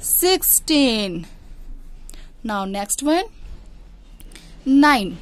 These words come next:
नाइन का table तो नहीं आता, तो हम टू का टेबल nine times पढ़ेंगे। टू वन जा टू, टू टू जा फ़ोर, टू थ्री जा सिक्स, टू फ़ोर जा एट, टू फ़ाइव जा टेन, टू सिक्स जा ट्वेल्व,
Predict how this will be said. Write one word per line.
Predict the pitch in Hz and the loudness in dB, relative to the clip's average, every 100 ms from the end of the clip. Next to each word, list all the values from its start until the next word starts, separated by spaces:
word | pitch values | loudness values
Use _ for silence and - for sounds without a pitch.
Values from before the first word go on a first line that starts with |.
| - - 226 | -12 -12 -8
नाइन | 196 196 | -6 -6
का | 233 | -6
table | 247 294 330 | -6 -2 -2
तो | 320 339 | -2 -2
नहीं | 349 359 | 0 0
आता, | 349 - 415 480 - - - - - - 277 | 0 -2 -6 -6 -14 -20 -20 -20 -20 -10 -4
तो | |
हम | 247 240 370 - - - - - | -2 0 -2 -6 -20 -20 -14 -8
टू | 220 | -6
का | 214 | -6
टेबल | 202 190 190 254 508 - - 320 | -6 -6 -4 -4 -4 -8 -4 2
nine | 330 349 359 339 | 4 6 4 4
times | 330 311 311 | 6 4 4
पढ़ेंगे। | 277 254 233 226 233 247 - - - - - | 0 0 0 -2 -2 -4 -8 -20 -20 -10 -2
टू | 247 | 0
वन | 208 196 190 | 0 -2 -4
जा | 190 | -4
टू, | - - 226 269 339 370 | -6 -6 -2 2 2 0
टू | - - 302 | -4 -2 0
टू | - 220 | 0 -2
जा | 190 - 185 | -2 -2 -4
फ़ोर, | - 214 226 311 349 - - - | -8 -6 -2 -2 -2 -10 -18 -2
टू | 320 | 0
थ्री | 330 226 214 | 0 -2 -2
जा | 196 185 | -2 -2
सिक्स, | - 240 277 320 - - | -2 -2 -2 -4 -8 -2
टू | 320 | -2
फ़ोर | 277 - 214 185 | -2 -2 -2 -4
जा | 208 | -4
एट, | 196 185 247 311 - - - - | -4 -4 -4 -6 -14 -20 -12 0
टू | 349 | 0
फ़ाइव | 339 247 196 170 | 2 0 -2 -2
जा | - | -4
टेन, | 302 381 320 190 180 - - - - | -2 2 2 0 -6 -18 -20 -20 -2
टू | 330 | 0
सिक्स | 320 - - - | 2 -2 -4 -4
जा | 202 | -4
ट्वेल्व, | 165 196 185 190 277 | -6 -8 -4 -4 -4